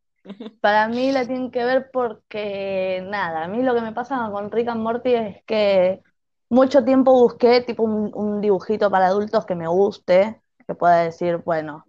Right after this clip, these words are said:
Speaker 2: este es el dibujito que yo miro,
Speaker 1: Que
Speaker 2: que me gusta",
Speaker 1: Yes.
Speaker 2: etcétera. Como para los de treinta años, South Park, capaz.
Speaker 1: Puede ser.
Speaker 2: Que, que a mí me gusta South Park, pero tampoco tanto.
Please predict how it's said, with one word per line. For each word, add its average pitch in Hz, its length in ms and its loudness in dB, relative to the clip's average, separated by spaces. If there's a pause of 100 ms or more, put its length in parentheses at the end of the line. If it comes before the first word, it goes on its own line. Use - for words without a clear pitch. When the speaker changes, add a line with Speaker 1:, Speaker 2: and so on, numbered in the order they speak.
(140)
Speaker 2:
este 220 460 2
es 202 120 -4
el 208 100 -4
dibujito 202 800 0 (340)
que 170 120 -8
yo 202 260 0
miro, 196 540 2
Speaker 1:
Que - 100 -2 (120)
Speaker 2:
que 175 80 -8
me 165 120 -8
gusta", 196 680 2
Speaker 1:
Yes. 208 100 -8 (160)
Speaker 2:
etcétera. 185 720 -4 (580)
Como 175 280 -2
para 165 260 2
los 165 180 0
de 160 320 0 (800)
treinta 180 460 -2
años, 180 300 -6
South 170 240 -4
Park, 180 240 2
capaz. 180 460 -2 (1800)
Speaker 1:
Puede 147 220 -6
ser. 147 360 -10
Speaker 2:
Que, - 360 -2
que - 80 0
a 185 80 4
mí 214 120 2
me 247 100 4
gusta 262 260 4
South 262 160 2
Park, 262 280 2
pero 233 300 4
tampoco 202 460 0
tanto. 175 600 -2